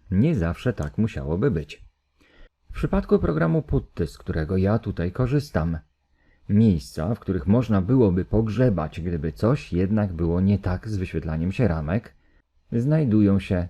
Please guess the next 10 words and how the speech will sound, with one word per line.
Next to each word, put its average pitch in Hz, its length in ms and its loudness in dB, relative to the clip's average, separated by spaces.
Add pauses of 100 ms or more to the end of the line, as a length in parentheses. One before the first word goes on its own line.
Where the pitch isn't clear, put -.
(140)
w 92 140 -6
menu, 98 520 2 (640)
w - 120 -8
ustawieniach. 95 720 0 (640)
Przechodzę 107 400 2
do 76 260 -4
Change 95 360 0
Settings 135 600 -6 (1600)
i 180 140 -2
tutaj 92 460 -2